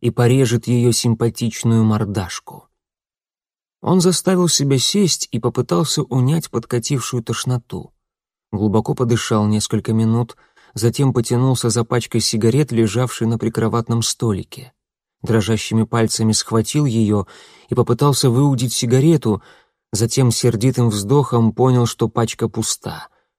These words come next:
Неужели он выкурил целую пачку? Черт! Он поморщился, снова вспомнив о вчерашнем вечере.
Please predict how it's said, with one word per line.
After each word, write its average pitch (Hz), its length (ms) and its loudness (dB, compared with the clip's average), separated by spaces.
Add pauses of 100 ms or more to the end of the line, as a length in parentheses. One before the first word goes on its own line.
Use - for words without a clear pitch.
(280)
Неужели 95 440 -2
он 104 160 2
выкурил 107 380 -2
целую 110 380 0
пачку? 101 580 -4 (420)
Черт! - 760 -14 (720)
Он 135 180 2
поморщился, 123 880 0
снова 117 440 0
вспомнив 113 580 0
о - 60 -8
вчерашнем 113 600 -2
вечере. 104 520 -4